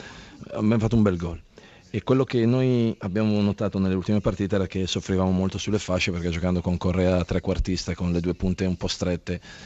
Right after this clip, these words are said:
avevamo un po' di, di problemi, e quindi abbiamo optato per giocare un quattro tre tre con,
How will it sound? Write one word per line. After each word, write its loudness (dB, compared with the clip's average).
avevamo 2
un 4
po' 2
di, 2
di 0
problemi, 2
e -2
quindi 4
abbiamo 2
optato 0
per 2
giocare 2
un 4
quattro 2
tre 2
tre 2
con, 0